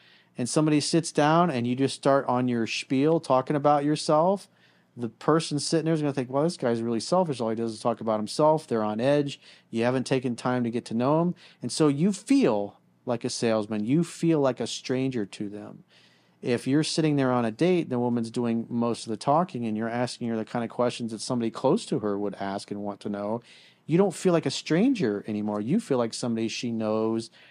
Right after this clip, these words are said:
and that she likes. And if she likes you and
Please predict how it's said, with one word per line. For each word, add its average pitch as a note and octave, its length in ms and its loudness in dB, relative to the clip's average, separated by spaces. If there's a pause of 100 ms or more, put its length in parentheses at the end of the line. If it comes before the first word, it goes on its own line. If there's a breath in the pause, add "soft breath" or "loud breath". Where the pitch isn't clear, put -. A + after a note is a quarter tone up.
(120 soft breath)
and A2+ 160 -4
that A2+ 100 -4
she B2+ 240 -2
likes. B2+ 720 0 (400 soft breath)
And B2 80 -4
if A#2+ 100 -2
she B2 200 -2
likes A2+ 480 0
you A#2 280 0
and G#2+ 420 -6